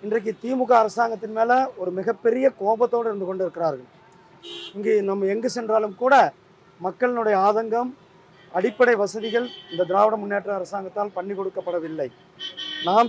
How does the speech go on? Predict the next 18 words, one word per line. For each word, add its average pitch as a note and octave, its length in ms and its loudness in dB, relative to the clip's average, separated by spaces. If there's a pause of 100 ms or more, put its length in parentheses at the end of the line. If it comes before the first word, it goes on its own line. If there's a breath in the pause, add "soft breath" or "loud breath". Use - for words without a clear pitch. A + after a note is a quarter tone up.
ஜல்ஜீவன் G#3+ 460 -2
திட்டத்தின் G#3+ 420 -8
கீழே A3+ 260 0 (540)
பைப் G3+ 320 4
போட்டு G#3+ 220 -4
கொடுத்துருக்குறோம், G#3+ 640 -2
டேங்க் G#3+ 320 -2
கட்டி G#3 160 -4
கொடுத்துருக்குறோம். G3+ 580 -4 (480)
ஆனால் C4 260 6
அந்த G#3+ 240 0
தண்ணி A#3 240 -6
எடுத்து A3+ 200 -6
விட A3 160 -2 (120)
வேண்டியவர்கள் G3+ 540 0 (420)
தண்ணி A3 280 -2
எடுத்து G#3 200 -4
விடுவதில்லை F3+ 540 -2